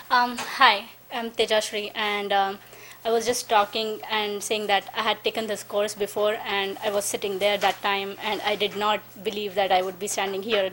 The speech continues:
giving a presentation that time. Anyways, um, well, as the title says, we are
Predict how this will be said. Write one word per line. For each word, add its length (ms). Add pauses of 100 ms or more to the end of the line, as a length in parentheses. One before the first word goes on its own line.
giving 240
a 60
presentation 600
that 180
time. 100 (640)
Anyways, 560
um, 340 (2750)
well, 260 (180)
as 240
the 160
title 320
says, 320 (120)
we 120
are 160